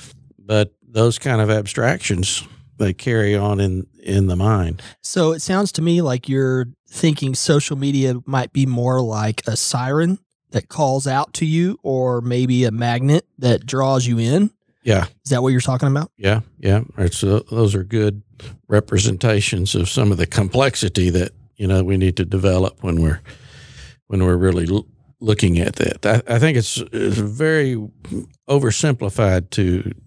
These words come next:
Speaker 1: just talk about social media as a tool.
Speaker 2: Well, I think it's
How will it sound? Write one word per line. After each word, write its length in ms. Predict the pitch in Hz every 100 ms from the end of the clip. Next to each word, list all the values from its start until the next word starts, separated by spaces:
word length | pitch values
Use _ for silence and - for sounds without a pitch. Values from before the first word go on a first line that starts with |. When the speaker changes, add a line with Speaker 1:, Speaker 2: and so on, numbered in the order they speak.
| _ _ _
Speaker 1:
just 320 | - 120 113
talk 200 | - 117
about 260 | 101 98 -
social 380 | - 117 92 107
media 520 | 98 101 92 92 87 -
as 240 | 101 92 98
a 80 | 92
tool. 460 | - 90 76 - - - -
Speaker 2:
Well, 140 | 175
I 120 | 160 165
think 200 | 214
it's 140 | 208